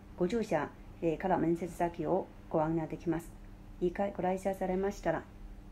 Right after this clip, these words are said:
チケット一枚をもらえます。このチケットは入管に提出する就活証明になります。さらに、当日面接は裏ランチ券をゲットできます。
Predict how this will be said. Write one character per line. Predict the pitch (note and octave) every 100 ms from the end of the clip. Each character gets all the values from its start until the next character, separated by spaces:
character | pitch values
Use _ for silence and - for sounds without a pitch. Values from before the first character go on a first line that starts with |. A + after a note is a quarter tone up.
| - -
チ | -
ケ | G3+
ッ |
ト | G3 E3
一 | E3+ -
枚 | F#3 D#3+
を | G3+
も | F#3+
ら | D3+
え | D#3
ま | D#3+
す。 | E3 -
こ | -
の | E3 D#3+
チ | F3
ケ |
ッ | E3
ト | D#3
は | D#3
入 | E3 E3
管 | E3+ E3
に | E3+
提 | E3 E3
出 | F3 E3+
す | E3
る | D#3+ E3
就 | - E3
活 | E3 D#3+
証 | - E3+
明 | D#3+
に | E3+
な | F#3+
り | D#3+
ま | D3 -
す。 | - - - - - - - - -
さ |
ら | A3
に、 | G#3 -
当 | F#3 F3+
日 | F3+ F3
面 | F3 E3+
接 | F3 F3
は | E3 D#3+ - - -
裏 | F3 F#3
ラ | G#3
ン | A3
チ | A3+
券 | A3 F3+
を | D3+
ゲ | -
ッ | G3+
ト | E3+ C#3+
で | E3
き | -
ま | D#3
す。 | D#3